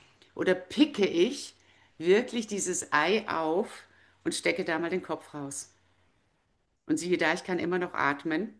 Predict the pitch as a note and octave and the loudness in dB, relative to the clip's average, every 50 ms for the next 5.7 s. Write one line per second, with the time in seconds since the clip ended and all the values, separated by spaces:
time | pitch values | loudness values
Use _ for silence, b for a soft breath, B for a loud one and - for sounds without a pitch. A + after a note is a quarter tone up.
0 | _ _ _ _ _ _ _ _ D#3 D#3 - - F3+ F#3 F3+ - - - B3+ C4+ | _ _ _ _ _ _ _ _ -4 -4 -2 0 0 0 0 -2 -4 -4 -4 -2
1 | - - - - - D3+ - - - C#3 - - - - - - C3+ D3 C#3 C3 | -2 -4 -6 -6 -8 -8 -4 -4 -2 -2 -2 -4 -4 -6 -6 -6 -4 -4 -4 -6
2 | C#3 C#3+ C#3+ - _ _ _ _ _ _ _ _ _ _ _ _ _ _ _ _ | -6 -10 -12 -14 _ _ _ _ _ _ _ _ _ _ _ _ _ _ _ _
3 | _ - D3 C#3+ C#3+ D#3+ D#3 - - C#3 C#3 D3 F#3+ F#3 - - A3 A3 - B3 | _ -2 0 0 0 -2 -2 -4 -4 -6 -4 -4 -4 -6 -4 -4 -4 -2 0 2
4 | C#4 C#4+ C#4+ - - - _ _ _ - D#3 D#3 - D#4 - - F#3+ D#3+ E3 E3+ | 2 2 2 -2 -8 -18 _ _ _ -12 -10 -10 -8 -6 -2 2 2 4 4 2
5 | F#3 - - D#3+ - - - G#3+ G#3+ B3 C4 - - - | 2 0 -2 -2 -2 -2 0 0 2 0 -2 -4 -8 -14